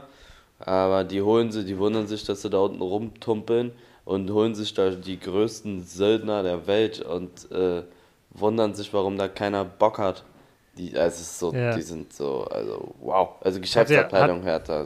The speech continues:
Speaker 1: ganz schlimm.
Speaker 2: Ja. Hat ja, hat ja auch irgendwie die letzte Woche gezeigt, ne? Ich hab hier nochmal so ein bisschen, äh, rekapituliert, was in der letzten Woche alleine passiert ist. Also, ähm, keine Ahnung.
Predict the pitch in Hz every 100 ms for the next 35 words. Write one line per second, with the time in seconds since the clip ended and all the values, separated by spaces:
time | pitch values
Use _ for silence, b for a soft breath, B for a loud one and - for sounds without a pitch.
0 | - 85 90 - 78 123 113 127 b b
1 | _ _ _ - 123 135 123 127 131 113
2 | 127 123 123 131 123 123 120 117 - 135
3 | 113 - 120 139 - 127 - 120 110 120
4 | 113 113 123 - 120 117 120 - 117 113
5 | 123 135 - 131 - 123 143 - 120 123
6 | 117 127 160 - 120 143 147 110 107 117
7 | 110 113 - 110 104 127 156 - b b
8 | b b _ - 117 113 117 113 113 113
9 | - 117 113 110 110 110 110 107 104 -
10 | _ _ - 120 110 113 127 110 104